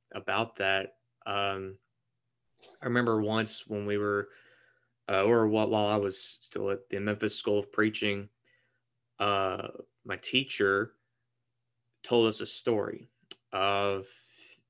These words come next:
he, there was this guy that he was studying with, and that he was going, that he was trying to convert to Christ. And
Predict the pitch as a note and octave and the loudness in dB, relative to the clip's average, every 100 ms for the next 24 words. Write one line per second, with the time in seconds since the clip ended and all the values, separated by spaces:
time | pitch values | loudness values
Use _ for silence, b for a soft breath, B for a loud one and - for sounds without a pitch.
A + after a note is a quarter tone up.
0 | _ - - - A2 G#2+ G#2+ G#2+ G#2 G2+ | _ -20 -20 -12 -4 -4 0 0 0 -4
1 | - G2+ G#2 A#2 A2+ G2 - G#2 G#2 G2+ | -2 2 4 2 0 -6 -6 -4 -4 -4
2 | G2+ F#2+ - A#2 A2 A2 A2 A2 A#2 B2+ | -4 -4 -2 0 2 0 0 0 -2 -2
3 | G#2 G2 - B B B B - G#2 G2 | -4 -6 -12 B B B B 0 2 0
4 | - - A2 G#2+ G#2 G#2+ G#2+ G#2+ G#2 G#2+ | -4 -8 -2 -2 -2 -2 0 0 -2 -2
5 | G2+ G#2+ - A2+ G#2 G2+ G#2+ G#2 G#2 - | 0 0 0 0 -2 -4 -4 -4 -4 -6
6 | - A2+ A2+ G#2 - _ _ b b - | -4 0 0 0 -8 _ _ b b -16
7 | E4+ E4+ G#2+ G#2 G#2 G#2 | -14 -6 -2 0 0 -2